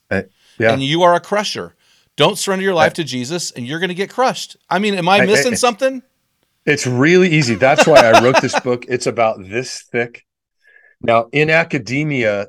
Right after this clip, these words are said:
Speaker 1: they, there's this, this mantra, "Publish or perish." And so, you know, we have these thick, thick books or articles that, you know, not a lot of people read. Why? Because they just stay in the academic world.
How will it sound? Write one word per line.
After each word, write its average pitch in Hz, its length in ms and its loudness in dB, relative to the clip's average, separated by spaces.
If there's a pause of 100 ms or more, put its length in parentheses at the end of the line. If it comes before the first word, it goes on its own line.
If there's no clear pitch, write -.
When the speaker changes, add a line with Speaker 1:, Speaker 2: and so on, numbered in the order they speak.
Speaker 1:
they, 117 560 -6 (380)
there's 120 200 -4
this, - 400 -8
this 113 200 -10
mantra, 110 360 -2
"Publish 107 500 -8
or 98 80 -8
perish." 92 640 -6
And 92 180 -6
so, 87 500 -4 (560)
you 110 120 0
know, 95 140 0
we 101 160 0
have 98 180 0
these 90 240 -8
thick, - 360 -6
thick - 260 -4
books 101 320 -4
or 82 120 -8
articles 95 600 -4
that, 87 280 -4 (920)
you 110 100 -2
know, 101 100 2
not 98 260 2
a 101 60 0
lot 92 200 0
of 87 60 -8
people 90 320 -12
read. 82 400 -14 (640)
Why? 120 320 0
Because 104 580 -4
they 98 200 -4
just 107 420 -4
stay 104 320 -4
in 98 80 -6
the 92 140 -4
academic 92 600 -6
world. 82 440 -8